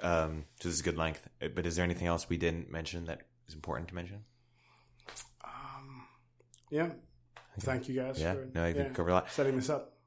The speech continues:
Speaker 1: Awesome. Um, Kevin, uh, Ross, thank you. This has been a fantastic episode. Uh, Kevin, for people who are interested in learning more, potentially want to, uh,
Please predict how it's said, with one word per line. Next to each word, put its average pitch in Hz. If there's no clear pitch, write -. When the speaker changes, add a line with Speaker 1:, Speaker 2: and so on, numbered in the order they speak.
Speaker 1:
Awesome. 110
Um, 101
Kevin, 110
uh, 90
Ross, 92
thank 87
you. 90
This 82
has 78
been 85
a -
fantastic 82
episode. 85
Uh, 90
Kevin, 110
for 104
people 113
who 107
are 101
interested 101
in 98
learning 95
more, 98
potentially 87
want 85
to, 85
uh, 82